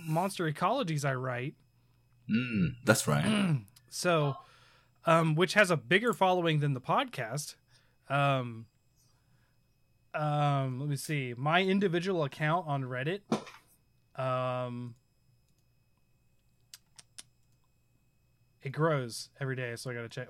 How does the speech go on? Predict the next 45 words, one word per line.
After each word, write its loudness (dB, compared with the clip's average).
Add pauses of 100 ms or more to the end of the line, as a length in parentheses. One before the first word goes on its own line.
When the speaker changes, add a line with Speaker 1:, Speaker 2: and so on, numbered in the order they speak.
Speaker 1:
Four 0
eighty-seven -4
followers. -6
Speaker 2:
Oh, 8 (480)
okay. 4 (380)
Speaker 1:
<laughs> 6
Speaker 2:
Dang. 8 (840)
Speaker 1:
So, 6
like, 8
Speaker 2:
Do 8
your 12
thing, 4
then. 8
Speaker 1:
that's 6
a 6
lot 8
more 8
than 2
the 4
podcast. 4
Um, 2
and 4
I've 6
tried 0
to -8
cross -6
over. -8
It -12
just -8
doesn't -8
work. -10
Speaker 2:
Yeah. 12
Speaker 1:
People 2
aren't -4
interested -8
in, -8
in -6
the -10
same -6
stuff -6
all -10
the -16
time. -14
Speaker 2:
For 0
sure. -2